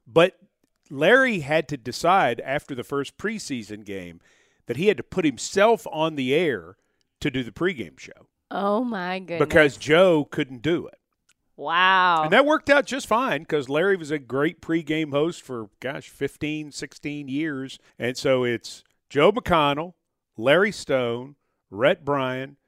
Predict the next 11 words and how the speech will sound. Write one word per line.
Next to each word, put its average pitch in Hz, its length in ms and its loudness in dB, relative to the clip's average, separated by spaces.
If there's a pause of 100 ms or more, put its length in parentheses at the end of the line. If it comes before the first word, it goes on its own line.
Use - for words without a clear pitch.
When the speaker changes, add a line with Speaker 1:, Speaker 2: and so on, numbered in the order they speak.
(240)
Speaker 1:
Jonathan 151 480 -2
Hutton, 131 480 -4 (120)
and 110 120 -12
now 117 220 -6
Amy 123 240 -8
Wells. 87 340 -14
Speaker 2:
And 185 220 -10
now 175 220 -2
me. 185 460 -8
Speaker 1:
You're 123 140 -6
five. 98 420 -6